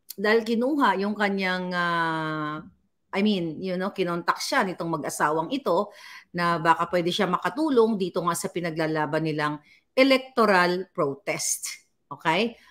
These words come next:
noong twenty sixteen. So, ayon sa, sa press release na Attorney Glenn Chong, ay tinulungan niya si, ah, Kuting at si, you know, si Bongbong at saka si Lisa Hitad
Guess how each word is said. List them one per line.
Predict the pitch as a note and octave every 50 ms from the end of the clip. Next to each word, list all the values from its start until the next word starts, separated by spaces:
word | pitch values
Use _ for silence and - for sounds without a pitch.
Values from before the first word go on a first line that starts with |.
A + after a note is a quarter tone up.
| _ - -
noong | F#3+ G3+ G3+ G#3 G#3+ A3 A3+ A3+ A#3 -
twenty | A3 G3 F#3 F#3 - F#3+
sixteen. | F3 - - - - - - - - C4+ C#4 B3+ E3+ C#3+ - - - _ _ _ _
So, | - - - - A3+ G3+ F#3 F#3 F3 -
ayon | - G3 C#4 E4+ F#4+ F#4+
sa, | - F#4+ F#4+ E4+ C#4+ D4 C4+ B3
sa | A#3+ - C#4 C4+ B3 A3+ G#3+ G#3 A#3+ D4
press | - C4+ C4+ C4 -
release | C4 A#3+ A#3+ A#3+ -
na | G3+
Attorney | G3+ G#3+ A3 G#3 G#3 F#3+ F3+
Glenn | F#3+ F#3+ F#3 F#3+
Chong, | - - - - G3 F3 D#3+ D#3+ E3+ G#3+ _ _ _ _ _ -
ay | - B3 C4 C#4 C#4+ C4+ - - _ _ _ _ _ _ _ _ _ _ _ - F#3+ F#3 - - _ _ - -
tinulungan | A#3+ A#3 A#3 A#3 A#3 C4+ D#4+ F4 F4+ F#4+ F#4+ F4
niya | B3+ G3+ F3 D#3+ D#3 D#3+ G#3+ C4 - _ _ _ _ _ _ _ _ _ _ _
si, | - - - A3 G#3+ G#3 G3+ F#3+
ah, | F3 F#3 F#3 F#3 F3+ F3 E3+ E3 E3 D#3+ D#3+ D#3 D#3 -
Kuting | D4+ D4+ D4+ C#4 A#3+ A#3+ A3 G3
at | G3 -
si, | - G#3 F#3+ F3 F3 F3+ F3 F3 E3+ D#3+ G3+
you | A#3
know, | G3 E3 F3+ G#3+
si | - A3+ G3
Bongbong | G3 A#3+ C#4 F4 E4 A3+ A3+ A3+ A#3 C4 A#3
at | F#3+ -
saka | - G3 D#3+ F3+
si | - - F#3 G3+
Lisa | C4 C#4+ C4 -
Hitad | E4 D4+ D#4 D4+ - - D3 D#3+ F#3+ E3+ A#3